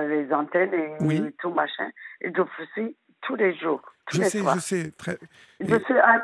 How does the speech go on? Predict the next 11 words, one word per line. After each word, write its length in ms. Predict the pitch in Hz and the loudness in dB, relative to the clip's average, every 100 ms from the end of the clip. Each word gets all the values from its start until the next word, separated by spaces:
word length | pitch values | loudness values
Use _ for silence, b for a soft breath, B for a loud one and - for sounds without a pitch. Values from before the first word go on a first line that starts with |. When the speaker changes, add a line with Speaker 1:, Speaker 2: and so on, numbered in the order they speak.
| - | -2
Speaker 1:
P, 260 | 208 208 - _ _ - | 0 0 -2 _ _ 4
A 180 | 220 208 | 6 6
M 80 | 202 - | 0 -8
P, 80 | |
euh, 760 | 202 220 208 175 165 165 170 - | -6 -6 -8 -8 -6 -6 -6 -6
aide 260 | 226 226 196 | -6 -6 -6
médico, 560 | 180 175 175 - 202 - _ _ - _ _ _ | -8 -8 -12 -12 -12 -12 _ _ -20 _ _ _
psycho, 200 | - 139 _ _ - | -16 -16 _ _ -4
Speaker 2:
Oui. 160 | 165 | -4
Speaker 1:
psychologie. 520 | 151 190 180 165 147 - _ _ _ _ _ _ _ _ _ _ | -4 -8 -10 -10 -12 -16 _ _ _ _ _ _ _ _ _ _
Donc, 300 | 170 185 156 | -2 0 0